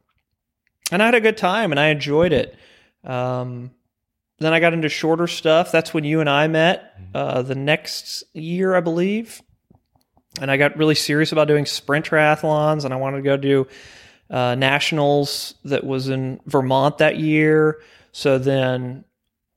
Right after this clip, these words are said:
Speaker 1: you were recommended to me by a handful of people. So you were my coach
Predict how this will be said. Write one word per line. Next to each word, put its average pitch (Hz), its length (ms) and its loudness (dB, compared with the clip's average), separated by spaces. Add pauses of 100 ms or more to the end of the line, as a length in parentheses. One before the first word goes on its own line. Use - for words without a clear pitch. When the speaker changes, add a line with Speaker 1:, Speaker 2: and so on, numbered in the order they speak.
(180)
Speaker 1:
you 165 220 0
were 160 180 4
recommended 160 640 0
to 185 140 -2
me 180 140 2
by 147 220 2
a 135 40 0
handful 170 380 0
of 160 80 0
people. 160 680 -2
So - 160 -6
you 147 100 2
were 151 100 4
my 139 140 2
coach - 640 -2